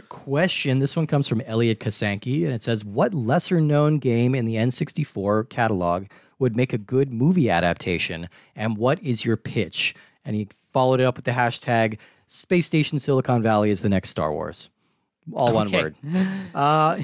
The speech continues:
Speaker 1: yeah.
Speaker 2: <laughs>
Speaker 1: So, yeah, a movie pitch for a lesser-known N sixty-four game. Do you have one?
Speaker 2: Sure.
Speaker 1: Yeah.
Speaker 2: Um, my pitch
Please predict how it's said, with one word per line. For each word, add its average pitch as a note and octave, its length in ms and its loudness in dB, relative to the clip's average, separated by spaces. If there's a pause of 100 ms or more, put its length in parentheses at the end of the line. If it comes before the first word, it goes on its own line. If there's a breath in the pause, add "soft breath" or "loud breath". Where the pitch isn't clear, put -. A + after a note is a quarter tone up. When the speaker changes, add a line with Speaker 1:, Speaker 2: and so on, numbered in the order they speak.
Speaker 1:
yeah. D3 400 2
Speaker 2:
<laughs> E3+ 500 0
Speaker 1:
So, F3+ 240 0
yeah, G#3 260 2
a D#3 120 2
movie A3 360 2
pitch G#3 380 0 (100)
for F3 400 2
a C#3 120 -2
lesser-known C#3 840 2
N B2+ 220 -2
sixty-four A2 460 -2
game. F2 220 -6
Do F#2+ 80 -10
you A2+ 120 2
have A#2 180 4
one? B2 360 0
Speaker 2:
Sure. D#3 600 0
Speaker 1:
Yeah. A2 220 -6 (360)
Speaker 2:
Um, B2+ 200 -2 (300)
my D3 360 2
pitch - 640 -2